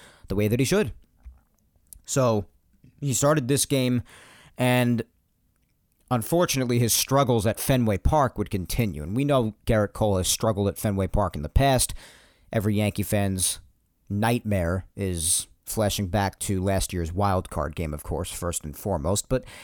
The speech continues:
Gerrit has had troubles at Fenway Park for his entire career. It's just not a place that he likes to pitch, clearly. And again, on Tuesday night, it would be yet another example of that. Six innings pitched, four earned runs. He did strike out ten,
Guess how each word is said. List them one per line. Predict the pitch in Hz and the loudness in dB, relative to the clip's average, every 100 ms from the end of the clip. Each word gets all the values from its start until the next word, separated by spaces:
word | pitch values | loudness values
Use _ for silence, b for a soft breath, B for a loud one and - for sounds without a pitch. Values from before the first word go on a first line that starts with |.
| B 117 | B 0
Gerrit | 170 220 | 2 2
has | 214 | 2
had | 196 190 | 2 0
troubles | - 180 170 151 | 2 0 2 0
at | - | 0
Fenway | 156 147 139 | 0 2 2
Park | - 135 - | 2 2 0
for | 127 | 0
his | 113 | 0
entire | 107 120 107 | 0 0 0
career. | 101 92 85 - - B B B - | -2 -4 -6 -6 -14 B B B -6
It's | 107 | -6
just | - 113 117 | -4 -4 0
not | 117 135 | 2 2
a | |
place | - 127 123 - | 2 2 2 2
that | 117 101 | 0 0
he | 110 | 0
likes | 101 101 - | 0 0 -2
to | 92 | -4
pitch, | 87 80 | -4 -4
clearly. | - 85 65 65 - | -8 -8 -6 -6 -6
And | 92 | -4
again, | 90 131 147 147 139 - B B B - | -2 2 2 2 0 -6 B B B -2
on | 104 104 | 0 2
Tuesday | 123 117 117 | 2 4 4
night, | 107 151 165 - | 4 4 4 2
it | 147 | 0
would | 135 | 2
be | 113 | 4
yet | 131 110 127 - | 4 4 0 0
another | 113 110 113 113 117 117 | 0 2 4 4 4 2
example | 120 85 85 117 110 90 | -4 -4 0 0 0 -2
of | 82 | -6
that. | 82 78 - | -6 -6 -4
Six | - 147 - | -2 0 -2
innings | - 139 127 - | -2 -2 -2 0
pitched, | - 104 - - | 0 0 -4 -10
four | - - 156 151 131 | -10 -2 2 2 2
earned | 104 90 | -2 -2
runs. | 90 95 90 | -2 -2 -2
He | 107 | -4
did | 101 196 | -2 0
strike | - 175 165 151 | 0 0 0 2
out | 131 - | 0 0
ten, | - 113 95 | 0 0 0